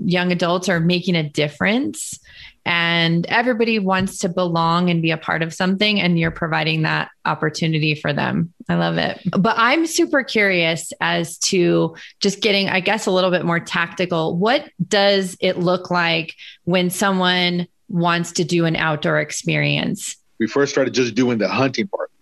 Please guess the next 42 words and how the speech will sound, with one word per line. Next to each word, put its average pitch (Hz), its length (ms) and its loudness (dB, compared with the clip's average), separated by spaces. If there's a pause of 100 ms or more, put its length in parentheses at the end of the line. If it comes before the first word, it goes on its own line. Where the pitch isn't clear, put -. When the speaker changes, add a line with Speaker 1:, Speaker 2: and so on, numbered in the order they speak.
(380)
Speaker 2:
but 113 100 0
then 117 140 0
we 117 80 2
started 113 300 0
expanding 113 420 -2
out 104 160 -2
more 113 160 2
and 107 100 0
more 113 160 0
and 104 80 -2
more 113 140 2
and 107 100 0
more 123 220 4
to 117 140 -2
we 101 60 0
wanna 107 180 -2
do 92 120 -2
fish 107 300 -2
and 92 100 0
wanted 104 180 0
to 95 140 -4
do 104 60 2
this. 95 180 0
I 104 60 2
said, 95 200 -2
"Why, 98 240 0
why 107 180 2
are 127 40 4
we 131 80 0
just 131 280 0
doing 113 220 2
hunting? 110 340 0
Well, 98 180 0
how 120 140 0
come - 160 -2
we 117 80 2
can't 110 220 -2
do 113 100 2
anything 110 420 0
in 101 60 2
the 98 100 4
outdoors?" 90 340 -4